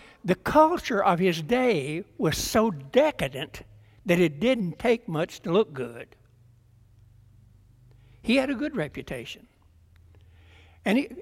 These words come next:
and he walked with the living God. That's what it says here. And as I've already mentioned, he was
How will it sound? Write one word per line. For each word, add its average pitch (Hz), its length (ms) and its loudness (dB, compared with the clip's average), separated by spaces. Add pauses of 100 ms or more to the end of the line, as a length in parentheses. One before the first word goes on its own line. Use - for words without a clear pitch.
(160)
and 202 80 0
he 220 120 2
walked 277 420 0
with 208 140 2
the 220 100 0
living 208 340 2
God. 220 500 -4 (140)
That's - 260 -8
what 220 160 -2
it 226 140 -10
says 240 380 -8
here. - 320 -16 (1040)
And 202 180 2
as 240 140 0
I've 220 140 0
already 247 400 2
mentioned, 233 400 0 (120)
he 220 300 0
was 254 500 0